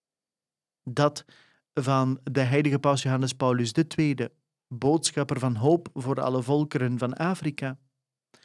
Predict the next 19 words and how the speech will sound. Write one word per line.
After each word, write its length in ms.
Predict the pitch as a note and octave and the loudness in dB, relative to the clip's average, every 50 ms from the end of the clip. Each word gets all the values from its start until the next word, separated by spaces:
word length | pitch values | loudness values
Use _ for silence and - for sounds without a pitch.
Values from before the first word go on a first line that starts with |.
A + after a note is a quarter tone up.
| _ - - _ _ - | _ -20 -20 _ _ -2
en 220 | - C#3+ D3+ D3 | 2 4 4 6
dat 260 | D#3 D#3+ F#3+ F#3+ - - | 4 4 2 2 -2 -4
van 400 | - D3 C3 D3 D3 C#3+ C#3+ C#3+ - D#3 C3 | -4 0 4 4 4 4 2 -2 -4 -4 0
Benedictus 640 | C#3+ C#3+ C3 C3+ C3 E3 E3 - - D#3 C#3 B2 - - | 0 2 2 2 0 -2 -2 0 0 2 2 2 -2 -4
de 140 | C3+ C3 C3 | -2 -2 0
zestiende, 720 | A2+ A#2+ B2 A#2+ - - - G#3 G#3 G#3+ D#3+ C3+ A#2+ G#2 - - - - - - | 0 0 -2 -2 -2 -2 2 2 4 4 4 4 2 0 -2 -10 -18 -18 -12 -2
die 180 | - D3 C#3+ | 2 4 4
het 180 | C#3+ C3 B2 B2+ | 4 2 0 0
belang 400 | B2 C3+ B2+ C#3 F3 G3 G#3 G3+ - | 0 2 2 4 2 2 2 0 -2
van 320 | D3 A#2 B2+ C3 B2+ A#2+ | -4 -2 0 0 -2 -2
verzoening, 720 | B2 B2+ A#2 A2 G2+ - G3 G#3 G#3 G3 G3 G3+ G#3+ A3 _ _ _ | -2 -4 -4 -2 0 2 4 4 4 4 2 2 -2 -4 _ _ _
gerechtigheid 920 | - C3 G#2+ B2 B2+ B2 D3+ D3 - - D3+ C3+ - C3+ C3+ C3+ C3+ C3+ - | -6 -4 -2 -2 0 0 -2 -2 -2 -6 -6 -4 -2 -2 0 0 -2 -4 -6
en 300 | - C3 A#2+ A#2 A#2 _ _ | -6 -4 -4 -4 -4 _ _
vrede 640 | - C3 A2+ B2+ - A#2+ B2 C#3 D#3+ D3+ F3 F3 F#3+ - _ - | -6 -4 -4 -2 -2 0 0 0 0 0 -2 -4 -4 -8 _ -4
benadrukte, 840 | - D3 C#3 C3 A#2+ A2+ G#2+ - A#2+ - A#2+ - - - B2 - - _ _ _ _ _ _ _ _ _ _ _ - _ - - - _ | -2 0 0 0 0 -2 -4 -6 -8 -10 -10 -10 -10 -16 -16 -16 -16 _ _ _ _ _ _ _ _ _ _ _ -20 _ -20 -20 -16 _
evenals 680 | - D3 D#3 C#3+ C3 C#3 C3 C3 C3 B2+ A#2+ - - - _ _ _ _ | 2 4 4 4 4 4 2 2 2 0 -2 -4 -8 -10 _ _ _ _
de 160 | - C3+ D3+ C#3+ | 0 2 4 4
morele 640 | C3+ B2+ A#2+ A#2+ B2 D3 E3+ F3+ F#3 G3+ G3+ G3 | 4 2 2 2 4 4 4 4 4 2 0 0
verantwoordelijkheid 1080 | - - C#3+ C#3 C#3 C#3 B2+ - B2+ C3 C3 C3 B2+ A#2+ - A#2+ A#2 A#2 A#2 A#2 - - | -2 -2 0 2 2 0 0 0 0 0 0 0 -4 -6 -4 -4 -2 -2 -2 -4 -4 -10